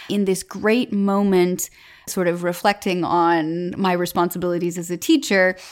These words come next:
President Trump came to do a rally in Colombia in early November, and I had students in my classroom who were working the rally as interns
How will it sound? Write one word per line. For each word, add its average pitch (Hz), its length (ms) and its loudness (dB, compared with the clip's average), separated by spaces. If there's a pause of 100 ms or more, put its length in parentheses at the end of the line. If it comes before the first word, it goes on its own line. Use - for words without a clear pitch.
(460)
President 220 380 2
Trump 214 320 -2
came 214 380 0
to 202 100 -6
do 190 180 -2
a 180 80 0
rally 175 420 0
in 175 100 2
Colombia 170 520 0
in 170 100 0
early 175 260 0
November, 165 560 0
and 175 200 0
I 175 40 0
had 175 220 0
students 214 380 0
in 214 80 -2
my 208 140 0
classroom 175 640 0
who 175 460 -2 (420)
were 175 640 0 (360)
working 214 800 0
the 196 180 -2
rally 185 460 0
as 175 260 -4
interns 208 800 -2